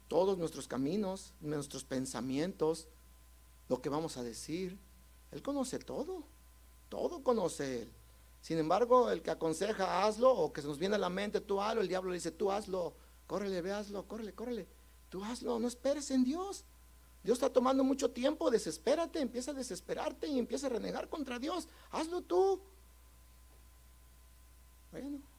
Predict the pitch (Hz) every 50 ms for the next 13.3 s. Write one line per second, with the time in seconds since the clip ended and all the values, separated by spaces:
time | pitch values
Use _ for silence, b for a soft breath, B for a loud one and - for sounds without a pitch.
0 | - - - - 135 151 147 156 208 269 277 - - - - - - - - -
1 | - - - 160 156 - 170 170 160 - 147 127 - - - - - - - -
2 | - - - - - - - 135 135 170 - - 233 277 285 269 - 285 277 277
3 | 269 - - - - - - - - - - - - - - - - - - -
4 | - 123 139 - - 208 208 165 123 - - - - - - - - - - -
5 | - - - - - - 110 - 113 - - 104 120 131 131 131 - - 113 -
6 | - 131 127 123 117 - 120 117 - - - - - - - - - - - -
7 | - - - - - - - - - - - - 131 123 131 143 147 147 143 135
8 | 127 - - 139 160 208 208 - - - 92 185 - - - - - - - -
9 | - - - - - - - - - - - - - 120 135 131 120 131 139 -
10 | 185 - - 180 165 147 147 160 190 226 B B B B B B B B - 135
11 | - 135 143 143 147 - 175 156 - 143 127 120 - 143 190 247 254 226 170 -
12 | - 127 - - 123 113 110 104 - - - - - - 127 127 127 127 117 107
13 | - - 135 208 269 226